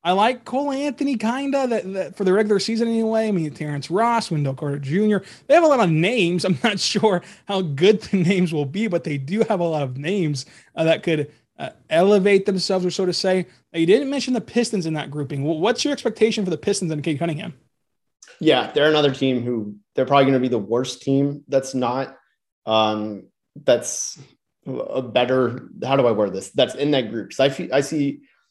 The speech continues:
Speaker 2: there's tiers to the Eastern Conference, right? I, I don't have the exact idea yet, but I, you have the eight teams that are gonna be in the, or I guess nine teams that are gonna be, gonna be largely competing for the same spots, um, within tiers of themselves. But,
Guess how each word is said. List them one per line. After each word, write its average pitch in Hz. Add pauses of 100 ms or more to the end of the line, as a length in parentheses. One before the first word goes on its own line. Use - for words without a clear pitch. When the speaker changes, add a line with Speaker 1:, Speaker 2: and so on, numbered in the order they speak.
(220)
Speaker 2:
there's 147
tiers 165
to 143
the 131
Eastern 120
Conference, 95
right? 110
I, 113
I -
don't 135
have 127
the 127
exact 113 (360)
idea 123
yet, 110
but 127
I, 127
you 127
have 123
the 127
eight 143
teams 127
that 123
are 120
gonna 120
be 113 (120)
in 104
the, 104 (240)
or 123
I 120
guess 123
nine 123
teams 113
that 113
are 110
gonna 107
be, 110 (140)
gonna 120
be 107 (180)
largely 110
competing 107
for 98 (300)
the 127
same 113
spots, -
um, 95 (240)
within 113
tiers 104
of 95
themselves. 120
But, 101